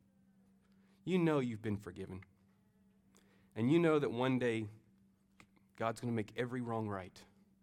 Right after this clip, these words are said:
You can trust him. It's like battling that remaining sin in your life because we've been promised that one, that, that the final decisive victory that sin had in your life, it's been broken because of Jesus.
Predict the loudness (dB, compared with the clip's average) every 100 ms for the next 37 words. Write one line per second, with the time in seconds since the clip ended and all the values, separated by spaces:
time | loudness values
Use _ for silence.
0 | -16 -10 -10 -8 -10 -12 -18 -20 -20 _
1 | _ _ _ _ _ _ _ _ _ _
2 | _ -20 -4 0 0 4 4 4 4 2
3 | 2 2 4 4 2 0 2 2 2 2
4 | 2 2 -2 -14 _ -20 -20 _ _ _
5 | _ -2 4 6 6 8 10 10 8 2
6 | -2 2 6 8 8 4 -2 -4 -6 -20
7 | -10 -6 -4 2 6 8 8 6 2 2
8 | 6 6 4 -4 -8 -20 -20 -10 0 0
9 | 0 -2 0 -2 -2 2 6 6 6 4
10 | 4 4 4 4 2 -2 0 0 2 0
11 | 0 -2 -6 -6 -8 -10 -10 -10 -10 -12
12 | -14